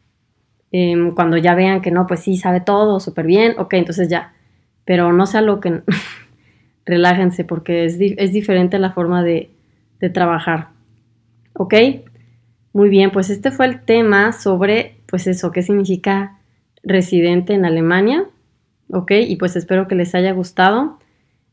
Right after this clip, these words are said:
Entonces, pues acuérdense entrar a mi, a mi página que se llama Alemán para Médicos con Mariana Solórzano, a mi, mm, canal de YouTube, Mariana, no, Alemán con Mariana Solórzano, no es cierto,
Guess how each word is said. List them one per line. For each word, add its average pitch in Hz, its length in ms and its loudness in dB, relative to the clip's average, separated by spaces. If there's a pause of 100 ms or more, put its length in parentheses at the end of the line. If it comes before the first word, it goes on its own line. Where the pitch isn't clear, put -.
Entonces, 185 680 0
pues 180 240 0
acuérdense 220 880 0
entrar 185 400 0
a 202 60 2
mi, 170 640 2
a 180 100 -2
mi 175 340 0
página 226 480 0
que 233 80 -14
se 180 140 -2
llama 185 220 2
Alemán 180 360 0
para 185 200 -2
Médicos 180 420 0
con 170 140 -2
Mariana 175 340 -2
Solórzano, 214 800 -2 (560)
a 185 160 0
mi, 175 580 4
mm, 170 460 2
canal 175 260 2
de 190 140 2
YouTube, 226 440 0
Mariana, 196 840 2
no, - 220 -6 (120)
Alemán 180 420 2
con 196 180 -4
Mariana 180 360 0
Solórzano, 185 560 -4
no 185 80 0
es 175 80 -4
cierto, 175 280 -12